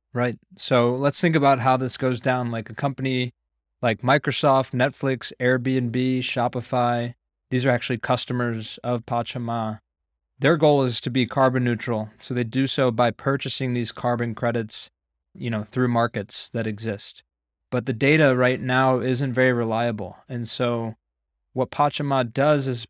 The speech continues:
provides the most accurate data with regard to carbon credits. Trees are the most scalable and efficient way to remove carbon from the atmosphere today. And so Pachama takes advantage of that and focuses in on that.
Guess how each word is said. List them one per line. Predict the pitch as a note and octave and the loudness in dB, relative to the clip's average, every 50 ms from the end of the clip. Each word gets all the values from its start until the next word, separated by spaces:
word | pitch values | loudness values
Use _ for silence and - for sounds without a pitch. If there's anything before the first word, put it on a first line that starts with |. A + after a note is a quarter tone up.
| _ _ | _ _
provides | - C3 A#2+ G#2+ - B2+ B2+ B2+ B2+ B2+ A#2+ A2 - - - _ | -6 -6 -6 -2 0 0 0 2 0 -2 -2 -6 -10 -12 -12 _
the | - A#2+ A#2 D3 D#3 E3 | -10 -2 0 0 2 2
most | D#3+ D3 C#3 B2 - | 2 2 0 0 -2
accurate | B2+ B2+ B2+ B2+ - - B2+ A#2+ A#2 | -2 -2 -2 -2 -2 -2 -4 -4 -2
data | A2 A#2+ A#2+ A#2+ A#2 A2+ | -2 -2 0 0 0 -2
with | A2+ A2 G#2+ - _ - - - | -4 -6 -8 -10 _ -20 -20 -12
regard | - C3 A#2+ G#2+ A#2 A2+ A2 A2 | -10 -8 -6 -2 -2 -2 -2 -2
to | G#2 G2+ | -4 -6
carbon | - - A2 A2 - G#2 F#2+ G#2 | -4 -2 -2 -2 -2 -6 -12 -12
credits. | - - - - - - - - - - _ _ _ _ _ _ _ _ _ | -12 -12 -12 -12 -14 -16 -18 -20 -20 -20 _ _ _ _ _ _ _ _ _
Trees | - - D3+ D3+ D#3+ D#3+ D#3 | -4 0 2 2 2 4 2
are | D3+ C3+ C3 B2 | 2 2 2 0
the | B2 B2 | -2 -2
most | A#2+ B2 B2+ B2 - - - | -2 -2 -2 -2 -4 -6 -6
scalable | - - C3 C3+ C#3+ C#3+ C3 D3 D3 C3+ - | -2 0 2 2 2 2 2 0 0 -2 -2
and | C3 A#2+ | -4 -6
efficient | A#2 A2 - - B2+ A#2+ - C3 A#2+ B2 | -6 -6 -6 -6 -6 -4 -6 -8 -8 -6
way | A#2+ A#2+ A#2+ A#2+ | -6 -4 -4 -4
to | A#2+ - - A#2+ | -6 -6 -8 -6
remove | A#2+ A#2 A#2 A#2 A#2 A#2 A2+ - | -6 -6 -6 -6 -6 -8 -10 -8
carbon | - A#2+ A#2+ A#2 A#2 A#2+ A2+ | -4 -4 -2 -2 -2 -6 -8
from | A2 - A#2+ A#2 | -8 -8 -8 -6
the | A2+ A2+ | -4 -2
atmosphere | A2 G#2+ A#2 A#2+ A2 - - - A#2+ A2+ | -2 -2 -4 -6 -10 -10 -8 -6 -6 -6
today. | A2 - - A2+ A2+ A2 A2 A#2+ C#3 D#3 - _ _ _ _ _ _ _ _ _ _ _ | -6 -8 -8 -4 -2 -2 -2 -2 -4 -4 -8 _ _ _ _ _ _ _ _ _ _ _
And | - B2+ B2 A#2 A#2 A2+ A2+ A2+ G#2 | -8 -6 -4 -4 -4 -4 -6 -6 -8
so | - - - B2 A#2 A2+ A2+ A2 G#2+ - | -6 -4 -2 -2 -2 -2 -2 -4 -6 -4
Pachama | - C3 B2+ B2 - - A#2+ A#2+ A#2 A#2 - | -2 -2 -2 -2 -4 -4 -2 -2 -2 -4 -4
takes | - - A#2+ A2+ - | -6 -6 -6 -6 -6
advantage | B2 A2 A2 A#2 A2+ A2+ A2+ A2+ G#2+ A2 | -8 -8 -6 -6 -6 -6 -6 -6 -8 -8
of | A2 G#2+ | -6 -4
that | A#2 A2+ A2+ A2+ A#2 - - | -4 -2 -2 -2 -2 -4 -6
and | A#2+ A2+ A2 G#2 | -8 -10 -10 -4
focuses | - C#3 C#3+ C3+ - A#2+ - C3+ A#2+ A2+ | -2 -2 -2 -2 -4 -6 -4 -4 -2 -2
in | A#2+ B2 A#2+ | -2 -2 -2
on | A#2 A2+ A#2 A2+ | -2 -2 -2 -2
that. | A2 A2+ A2+ A#2 A2+ A2 | -2 -2 -2 -2 -4 -6